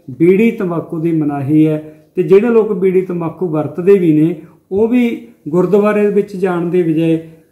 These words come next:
ਕਈ ਵਾਰੀ ਬਾਹਰੋਂ ਹੀ ਗੁਰਦੁਆਰੇ ਦੇ ਅੱਗੇ ਆਪਣੇ ਜਿਹੜੀ, ਅ, ਅਰਦਾਸ ਕਰ ਲੈਂਦੇ ਆ। ਆਪਣੇ ਤੌਰ ਤੇ ਉਹ ਸੁਚੇਤ ਹੁੰਦੇ ਆ ਕਿ ਸਾਡੇ ਜਿਸਮ ਦੇ ਨਾਲ ਸਾਡੇ ਕੱਪੜਿਆਂ ਦੇ ਵਿੱਚ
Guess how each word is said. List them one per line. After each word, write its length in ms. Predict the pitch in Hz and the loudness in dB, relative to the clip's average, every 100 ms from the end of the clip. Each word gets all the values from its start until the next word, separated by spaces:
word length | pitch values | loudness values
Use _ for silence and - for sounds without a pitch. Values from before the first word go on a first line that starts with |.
| - | 0
ਕਈ 180 | 185 196 | 2 4
ਵਾਰੀ 280 | 190 185 | 4 2
ਬਾਹਰੋਂ 440 | 175 131 156 196 233 | 0 -2 -4 -2 -2
ਹੀ 60 | |
ਗੁਰਦੁਆਰੇ 640 | 208 185 160 175 175 165 165 | 0 0 0 -2 -4 -4 -4
ਦੇ 200 | 165 - 180 | -6 -6 -10
ਅੱਗੇ 460 | 139 160 160 - - | -4 0 0 -2 -10
ਆਪਣੇ 580 | 151 - 165 165 156 156 - _ - | -12 -6 0 0 0 -4 -18 _ -14
ਜਿਹੜੀ, 680 | 135 156 156 170 156 156 - | -2 0 2 2 2 0 -8
ਅ, 480 | 185 156 151 147 - | -12 -8 -8 -8 -8
ਅਰਦਾਸ 380 | 156 160 160 170 | -4 -2 -2 -4
ਕਰ 220 | - 151 | -6 -4
ਲੈਂਦੇ 440 | 147 147 139 143 143 | -4 -2 -2 -2 -4
ਆ। 120 | 143 - _ _ - | -10 -18 _ _ -8
ਆਪਣੇ 300 | 160 196 208 | -4 0 0
ਤੌਰ 200 | 196 180 | 0 -2
ਤੇ 140 | - 190 | -2 -4
ਉਹ 80 | 180 | -4
ਸੁਚੇਤ 480 | - 143 170 180 | -8 -4 0 2
ਹੁੰਦੇ 300 | 160 160 151 | 2 0 0
ਆ 40 | 160 | -2
ਕਿ 180 | 160 170 | -2 -6
ਸਾਡੇ 480 | 165 151 151 165 160 - _ _ _ | -6 -6 -2 -4 -6 -14 _ _ _
ਜਿਸਮ 420 | 127 165 160 196 185 | -6 -4 -2 -2 0
ਦੇ 140 | 185 | 0
ਨਾਲ 280 | 175 165 165 | 0 -2 -4
ਸਾਡੇ 500 | 165 160 151 165 165 - | -4 -4 -2 -2 -2 -6
ਕੱਪੜਿਆਂ 420 | 165 - 190 202 | -10 -6 -2 2
ਦੇ 100 | 190 | 2
ਵਿੱਚ 420 | 175 160 185 175 | 0 -4 -4 -6